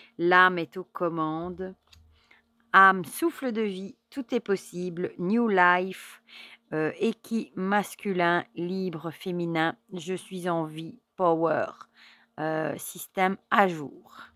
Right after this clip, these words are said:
Âme, le grand saut, bonjour la vie, j'y crois, nouveauté, confiance, je suis debout, épreuve, effondrement.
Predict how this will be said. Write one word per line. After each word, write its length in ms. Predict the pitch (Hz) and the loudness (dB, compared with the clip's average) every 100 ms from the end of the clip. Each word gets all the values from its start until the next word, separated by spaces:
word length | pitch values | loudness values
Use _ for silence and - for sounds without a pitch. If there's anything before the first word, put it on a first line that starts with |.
| _ _ _ _ _ _ _ _ _ _ - | _ _ _ _ _ _ _ _ _ _ 6
Âme, 260 | 196 196 175 | 6 6 2
le 180 | 202 277 | 2 2
grand 300 | 254 233 220 | 2 2 0
saut, 420 | - - 160 - _ | 0 -6 -6 -6 _
bonjour 340 | 180 180 196 | -6 -4 -2
la 200 | 190 180 | 2 2
vie, 160 | 175 208 | 0 -4
j'y 180 | 180 185 | -6 -10
crois, 400 | - - 165 - | -6 4 4 4
nouveauté, 580 | 196 185 180 175 160 175 | -4 -6 -4 -4 -4 -8
confiance, 600 | 170 170 147 - 160 165 | -6 -10 -10 -6 -4 -4
je 80 | 165 | -6
suis 220 | - - | -14 -10
debout, 380 | 170 190 190 233 _ _ _ _ _ _ - | -4 -2 -2 -4 _ _ _ _ _ _ -2
épreuve, 560 | 190 - - 175 175 165 | -2 0 2 4 4 0
effondrement. 840 | 147 185 180 160 170 165 165 | -6 -6 -6 -2 -2 0 -2